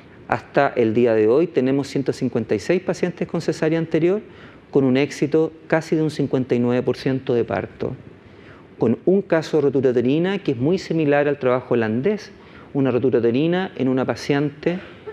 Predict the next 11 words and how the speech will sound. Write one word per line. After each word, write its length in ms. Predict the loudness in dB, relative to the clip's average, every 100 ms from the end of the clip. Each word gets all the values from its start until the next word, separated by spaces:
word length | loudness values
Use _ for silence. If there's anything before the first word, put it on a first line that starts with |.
| -16 -8
completa, 680 | -2 0 0 2 4 2 -4 -20 -20 -20 -20 -20 -20 -20 -2
que 340 | 2 2 0 -4
esta, 280 | -8 -6 -2
era 140 | 0
una 80 | 0
paciente 400 | 0 -2 -2 0
monitorizada, 840 | 0 -2 -4 -4 -2 0 0 -2
que 120 | -2
hizo 180 | -2 -2
una 120 | -2
bradicardia 1000 | 0 0 -2 -2 0 0 0 0 -2 -2